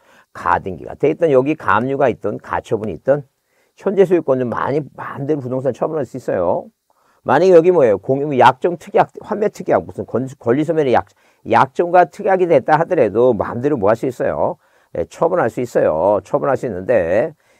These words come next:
그 사람한테 대항한다는 얘기지 처분하지 못한다는 개념이 아니다. 그래서 만약에 시험 문제 나와서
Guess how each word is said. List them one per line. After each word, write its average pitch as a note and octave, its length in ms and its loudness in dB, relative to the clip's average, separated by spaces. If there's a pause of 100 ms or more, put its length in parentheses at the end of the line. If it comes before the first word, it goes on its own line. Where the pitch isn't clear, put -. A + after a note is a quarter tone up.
(100)
그 A2+ 120 -10
사람한테 C#3 440 2
대항한다는 C#3+ 540 2
얘기지 F#2+ 580 -4
처분하지 E3+ 440 -2
못한다는 C3 580 -2
개념이 G#2+ 300 -2
아니다. E2 320 -6
그래서 A#2 300 -4
만약에 B2+ 300 2
시험 F3 180 0
문제 E3 140 0
나와서 G#2+ 500 2